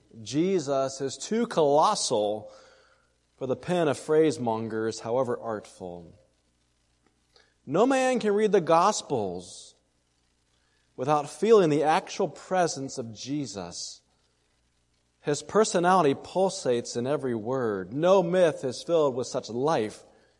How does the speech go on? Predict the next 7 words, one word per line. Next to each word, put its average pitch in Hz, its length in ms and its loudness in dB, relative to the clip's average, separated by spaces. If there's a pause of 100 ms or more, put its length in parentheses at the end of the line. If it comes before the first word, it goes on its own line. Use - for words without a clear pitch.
(560)
Theseus 196 460 0
and 151 80 2
other 170 200 4
heroes 131 760 4
of 120 180 -6
his 147 260 -2
type 120 500 -2